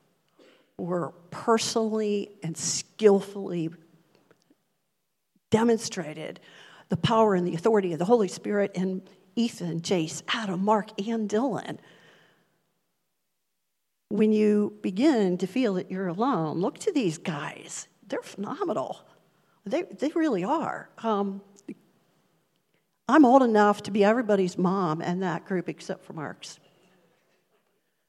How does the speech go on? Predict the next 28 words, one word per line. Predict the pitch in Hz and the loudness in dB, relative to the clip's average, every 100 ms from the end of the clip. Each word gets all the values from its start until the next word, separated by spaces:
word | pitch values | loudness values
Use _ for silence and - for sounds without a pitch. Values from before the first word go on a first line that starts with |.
| _ - | _ 2
Um, | 185 170 180 165 - - _ _ _ - | 4 6 2 -2 -14 -20 _ _ _ -4
which | 285 277 | -2 -2
is | 269 | -4
why | 240 262 | -2 0
Mark | 254 311 277 | 0 0 -2
is | 262 | -2
in | 302 | -2
the | 254 | -2
group, | 240 349 359 | 2 2 2
because | - 247 233 | -4 -2 -2
he | 240 | 0
helps | 247 302 - | 2 2 -2
me | 190 240 240 | -2 2 4
normalize | 226 285 254 - - - - | 2 0 -2 -4 -10 -14 -12
a | |
little | 131 139 | -10 -10
bit | - 151 | -8 -10
sometimes. | - 120 160 - - - - - _ - - - - _ _ _ | -4 -4 -2 -8 -12 -14 -18 -20 _ -20 -20 -20 -20 _ _ _
Um, | 202 196 190 190 180 - _ _ _ _ _ _ _ _ _ _ _ _ _ _ _ _ _ _ _ _ _ _ _ _ | 0 2 0 -2 -8 -20 _ _ _ _ _ _ _ _ _ _ _ _ _ _ _ _ _ _ _ _ _ _ _ _
but | - - | -2 2
you | |
have | 269 277 | 2 2
to | 262 | 2
understand | 247 208 - 247 226 | 0 0 0 2 2
the | |
key | 214 - 262 269 | 0 -2 0 0
to | 269 240 | 0 0
looking | 220 220 202 | 2 0 -2